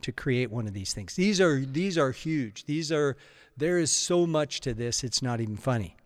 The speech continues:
But the thing is, by getting the right combination and the right,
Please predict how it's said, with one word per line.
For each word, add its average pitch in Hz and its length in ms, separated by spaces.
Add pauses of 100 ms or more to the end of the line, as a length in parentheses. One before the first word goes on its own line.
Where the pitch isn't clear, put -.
(480)
But 131 280
the 139 80
thing 185 320
is, 143 400 (100)
by 123 280
getting 160 440
the 127 140
right 127 380
combination 131 840
and 120 260
the 107 100
right, 131 580